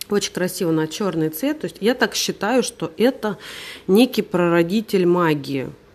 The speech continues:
Ну вот щас вам видно синий цвет в экран, но на самом деле он си-, фиолет-, синий-фиолетовый, в зелёный уходящий. Я его нанесу на фиолетовый. Блин, ну что у меня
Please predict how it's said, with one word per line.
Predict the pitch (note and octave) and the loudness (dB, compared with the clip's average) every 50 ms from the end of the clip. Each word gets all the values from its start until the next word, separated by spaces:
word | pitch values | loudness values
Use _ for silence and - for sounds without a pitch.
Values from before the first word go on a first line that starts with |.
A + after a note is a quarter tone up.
| - - - _ _ - - | -20 -20 -20 _ _ -12 -6
Ну | F3+ F#3 | -4 -2
вот | F#3 F#3 F3 - - | -2 -2 -2 -4 -4
щас | - - G3 F#3 F#3 - | 0 0 0 0 0 0
вам | F3 E3+ E3 E3+ | 0 2 2 2
видно | F3 F#3+ E3 F3+ E3+ D#3+ D#3+ D#3+ - - | 0 0 0 2 4 4 2 2 -2 -4
синий | - - - C#4+ D#4 F4 E4+ D4 - | -8 -2 4 6 8 10 10 8 6
цвет | - - - F#3 F3 D#3+ D3 D#3 | 4 -2 -4 0 0 0 0 -2
в | D#3+ E3+ | -4 -6
экран, | E3 E3+ F#3+ F3+ E3 D3 D3 | -6 -4 -2 0 0 2 2
но | D3+ D3+ | 0 0
на | D#3+ E3+ | 0 -2
самом | F3 - - C4+ C#4 C#4+ C4 G3 | -2 -4 -2 0 2 2 2 2
деле | F3+ A3 A#3+ A#3 G#3+ F#3+ | 2 2 2 2 4 2
он | F#3 F3 | 2 2
си-, | E3 E3+ - - - E3+ - | 0 0 -4 -8 -8 -8 -8
фиолет-, | - - - F3+ E3+ F3 G3+ A3+ B3+ C4+ C4 - - | -6 -4 -2 0 2 2 2 4 2 2 0 -2 -8
синий-фиолетовый, | - - - A3 G3+ F3+ E3+ - F3+ F3+ A3 C4+ D4+ D4+ - A#3 A3 G#3+ | -8 -4 0 2 2 2 0 0 0 2 2 2 2 2 4 4 6 6
в | F#3+ D3+ | 4 2
зелёный | D#3 D3+ E3+ F3 E3+ G#3 A3+ B3+ C4 B3+ A#3+ A3 | -2 -4 -2 0 2 4 4 4 6 6 4 4
уходящий. | G3 F#3+ - - E3+ E3+ D#3+ E3+ E3+ F3+ E3+ - - - F3 E3 - - - - - - - | 2 0 -4 -6 -6 -2 0 0 0 0 -2 -4 -6 -8 -8 -8 -10 -12 -16 -18 -16 -8 0
Я | F3 G#3 B3 | 4 4 6
его | C4+ B3+ A#3+ | 6 6 6
нанесу | G3+ F#3 F3+ F3 F3 E3+ - - A#3+ A#3 | 4 4 4 4 2 0 -2 -2 -2 0
на | A3 G#3 G#3+ | 0 0 -2
фиолетовый. | G#3 - - G#3 F#3+ F#3+ F3 D#3 D3+ D#3 - - D#3 F3+ A3+ C4+ E4 D#4+ - - - _ _ - _ _ _ - - - - _ _ _ _ _ - | -2 -4 -6 -4 -2 0 0 0 -2 -4 -6 -8 -4 -2 -2 -2 -4 -6 -10 -20 -20 _ _ -20 _ _ _ -20 -20 -20 -20 _ _ _ _ _ -18
Блин, | - D3 D3 C#3+ C3+ C3 C#3 | -14 -12 -10 -10 -10 -10 -10
ну | D3 D3+ | -12 -14
что | - - - - F#3+ | -14 -14 -12 -10 -8
у | D#3+ | -8
меня | C#3+ C#3+ C#3 C#3 C#3 C#3 | -6 -8 -8 -10 -12 -14